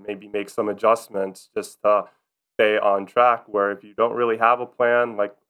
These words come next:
I mentioned earlier, if you're kinda behind the wheel with blindfold on right now, it's really hard for you to hit those targets or those goals.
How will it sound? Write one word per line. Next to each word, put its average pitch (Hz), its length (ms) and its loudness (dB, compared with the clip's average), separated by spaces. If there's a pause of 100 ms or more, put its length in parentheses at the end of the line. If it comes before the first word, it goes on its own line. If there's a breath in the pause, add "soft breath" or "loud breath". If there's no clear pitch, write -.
I 101 60 -4
mentioned 107 280 -4
earlier, 110 260 2
if 104 80 -6
you're 104 100 -6
kinda 104 260 0
behind 104 340 -2
the 101 40 -6
wheel 104 280 -2
with 101 120 -14
blindfold 110 540 -2
on 110 200 2
right 113 220 -2
now, 113 260 2
it's - 600 -18
really 113 180 2
hard 117 240 4
for 117 80 -10
you 107 120 -8
to 107 60 -4
hit 101 260 -2
those 101 280 0
targets 104 480 0
or 98 160 -4
those 95 280 -6
goals. 110 540 0